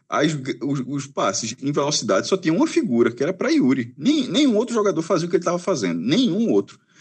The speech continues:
Um, um time que tava jogando com a proposta de bola enfiada, como o Sport jogou,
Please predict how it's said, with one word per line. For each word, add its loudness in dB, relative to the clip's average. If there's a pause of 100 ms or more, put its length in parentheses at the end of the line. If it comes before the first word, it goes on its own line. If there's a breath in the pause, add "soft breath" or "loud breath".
(180 loud breath)
Um, -4
um -2
time 2
que -6
tava 0
jogando -2 (340)
com -4
a -4
proposta -2
de -2
bola 2
enfiada, 2
como -2
o -2
Sport -4
jogou, 0